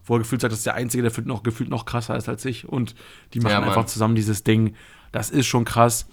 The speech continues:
Speaker 1: Und, ah, es ist so schwer.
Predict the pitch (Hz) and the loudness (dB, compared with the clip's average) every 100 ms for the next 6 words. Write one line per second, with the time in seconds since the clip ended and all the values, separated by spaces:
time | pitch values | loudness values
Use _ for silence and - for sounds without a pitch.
0 | - - - _ _ _ _ _ _ _ | -20 -20 -20 _ _ _ _ _ _ _
1 | _ - 131 127 131 127 117 - 107 107 | _ -2 6 8 8 6 2 -2 0 0
2 | 104 101 107 101 120 120 - 117 117 113 | -2 -4 -4 0 2 2 4 8 10 8
3 | 113 | 6